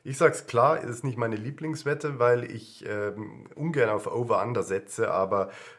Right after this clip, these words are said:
ähm, ein einfacher Holland-Sieg wäre eine Option. Wenn du Niederland-Fan bist, ansonsten,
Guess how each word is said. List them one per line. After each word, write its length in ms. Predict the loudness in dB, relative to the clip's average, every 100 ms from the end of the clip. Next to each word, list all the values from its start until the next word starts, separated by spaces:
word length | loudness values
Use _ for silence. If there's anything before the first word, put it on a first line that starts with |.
| -2
ähm, 500 | 2 2 2 -2 -8
ein 180 | -6 -2
einfacher 520 | -2 0 -2 2 2
Holland-Sieg 800 | 2 2 2 0 -4 -8 -8 -12 -6
wäre 600 | 0 2 2 0 0 0
eine 340 | 0 -2 -2 -4
Option. 520 | -6 -6 0 0 2
Wenn 140 | 0
du 80 | 0
Niederland-Fan 880 | -4 0 2 2 -2 0 0 0 -4 -14
bist, 560 | -4 -2 -2 -8 -6
ansonsten, 880 | -4 0 4 4 2 -8 -8 -6 -8